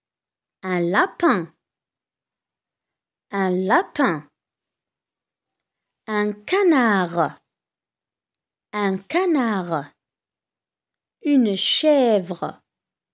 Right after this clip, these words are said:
Une chèvre. Un mouton.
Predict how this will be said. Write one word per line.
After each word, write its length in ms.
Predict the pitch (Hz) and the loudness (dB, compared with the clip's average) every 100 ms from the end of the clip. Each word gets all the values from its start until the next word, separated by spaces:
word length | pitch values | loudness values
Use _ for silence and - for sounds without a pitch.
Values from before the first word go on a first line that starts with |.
| _ _ _ _ _ _ - | _ _ _ _ _ _ -4
Une 580 | 233 233 254 285 339 339 | 0 4 4 4 2 -4
chèvre. 920 | - - - 359 320 262 185 170 139 - _ _ _ _ _ _ _ _ _ - | -10 -6 0 2 2 0 -2 -6 -6 -10 _ _ _ _ _ _ _ _ _ -8
Un 220 | 190 185 | -4 -2
mouton. 840 | 190 196 294 415 - 269 196 151 | 0 2 2 0 0 0 0 -2